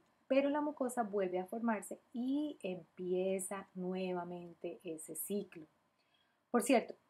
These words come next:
es una gran medicina para la neumonía.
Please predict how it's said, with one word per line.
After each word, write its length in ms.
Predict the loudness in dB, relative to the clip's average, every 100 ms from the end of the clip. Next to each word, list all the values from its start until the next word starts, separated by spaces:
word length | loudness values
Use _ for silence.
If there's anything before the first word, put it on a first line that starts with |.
| _ _
es 140 | -4 0
una 160 | 0
gran 260 | 6 6 8
medicina 520 | 6 4 2 2 4
para 140 | 4 4
la 160 | 4
neumonía. 500 | 0 -4 -6 -10 -12